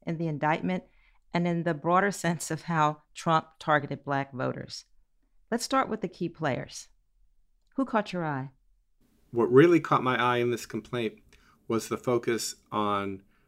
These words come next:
Speaker 2: Ruby Freeman. Uh, Ms. Freeman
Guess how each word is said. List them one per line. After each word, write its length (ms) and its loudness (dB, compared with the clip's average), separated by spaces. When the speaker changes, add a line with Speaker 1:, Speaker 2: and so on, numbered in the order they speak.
Speaker 2:
Ruby 360 6
Freeman. 520 0
Uh, 280 -2
Ms. 180 -4
Freeman 640 2